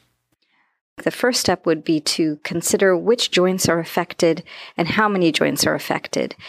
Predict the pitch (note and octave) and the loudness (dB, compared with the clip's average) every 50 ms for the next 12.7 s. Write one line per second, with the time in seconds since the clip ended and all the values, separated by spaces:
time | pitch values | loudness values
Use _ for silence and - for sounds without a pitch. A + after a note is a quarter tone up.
0 | - - - - - A3+ - A3+ A3 - G3+ G3 G3+ G#3 A#3+ B3 B3 - - B3+ | -18 -16 -6 -2 -2 0 0 0 0 0 0 2 2 2 2 0 0 0 0 0
1 | A3+ - - E3 E3 E3+ G3+ A#3 A#3+ - F3 D#3+ - - F3 E3+ - - - - | 0 2 2 2 4 2 2 0 0 0 -2 0 0 0 0 0 -2 -4 -6 -6
2 | - - B3+ B3+ B3 G#3+ - F3 E3+ E3 D#3 D#3+ - - F3 - E3 E3+ E3 - | -4 0 0 2 2 4 4 4 4 4 4 2 2 0 0 2 2 0 0 0
3 | - - E3 D#3+ E3+ F3 F3+ F#3+ - F3+ E3+ - D#3+ - - D#3+ D3+ - F#3 - | 2 2 2 2 2 2 2 2 2 0 0 0 0 0 0 0 -2 -4 -4 -6
4 | - D#3 - - - D#3 E3 F3+ G3 - A#3+ B3+ C4+ C4+ - - - - - - | -6 -4 -2 0 2 2 2 2 2 2 2 2 2 0 -2 -8 -12 -12 -8 -4
5 | - G3+ F#3+ - G3+ G3 F3+ - F#3+ F3+ E3 E3+ - - - F#3 F3 - - - | -2 0 0 2 0 0 0 2 2 2 2 2 0 0 0 0 0 0 0 0
6 | D#3+ E3 D#3+ E3 - - E3 D#3+ D#3 D3+ - - - F3+ E3 F3 D#3+ D#3 D#3+ D#3+ | 0 0 0 0 0 2 2 2 2 2 0 2 2 2 2 2 2 2 2 0
7 | - E3 D3+ D3+ - - - - - - D3+ D3+ D3 C3+ - - - - C#3 C3+ | 2 0 -2 -2 -2 -2 0 0 2 2 2 0 0 -4 -4 -4 -2 0 0 0
8 | C3 - - - - G#2 - D3+ - _ _ _ _ _ _ _ _ _ _ _ | 0 -2 -4 -4 -6 -4 -6 -6 -10 _ _ _ _ _ _ _ _ _ _ _
9 | - - - - - F#3 - - E3+ E3 D#3+ E3 A3+ B3 B3+ B3 A#3+ B3 A3+ A3 | -16 -10 -2 0 0 2 2 2 2 0 2 2 4 4 4 4 4 2 2 2
10 | G#3+ G#3+ - - - - - - - - - F3 D#3+ - - - - D#3+ - - | 2 0 -4 -10 -10 -8 -8 -8 -6 -2 -2 0 0 0 -2 0 0 0 0 -2
11 | - - _ _ _ _ - - D3+ - C#3 E3+ G3 G3 G3 F#3 - - - F3 | -6 -6 _ _ _ _ -2 -2 -2 0 0 0 2 2 2 0 0 0 0 2
12 | E3 F3+ G3 G#3 G3 - G3 F#3+ F#3+ F#3 F#3 F3 - - | 2 4 2 2 2 4 2 4 4 2 0 0 -2 -4